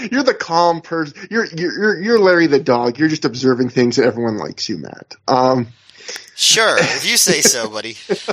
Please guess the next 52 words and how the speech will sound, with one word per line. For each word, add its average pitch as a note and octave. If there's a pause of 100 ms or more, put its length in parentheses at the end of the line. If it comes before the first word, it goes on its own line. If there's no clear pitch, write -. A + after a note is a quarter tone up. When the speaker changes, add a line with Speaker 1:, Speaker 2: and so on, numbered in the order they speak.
Speaker 1:
<laughs> -
Speaker 2:
I'll B2+
take -
it. -
Speaker 1:
Ace B3+
says, A3+ (320)
Ace A3+
says G3+
that F3
he's, E3
uh, C#3+
chased -
Collier G#3+
around. E3+ (260)
Collier's E3
run F#3+
from F3+
him. F3 (240)
He F3
says F#3+
he, G3+
god F#3
dang, E3+
which C3+
I C3+
loved, B2+
guarantees D3+
Collier D#3
that C#3
he's C#3+
not A3
going D#3+
to C#3
bleed D3+
first D#3
tonight. D3
It's C3+
gonna D3
be C3
Chad. C#3+ (240)
Speaker 2:
He -
Speaker 1:
He G#3+
Speaker 2:
said E3
Speaker 1:
says -
Speaker 2:
this -
Speaker 1:
he C4
Speaker 2:
all F#3+
through F#3
his D#3+
gritted C#3
teeth, B2+
too. B2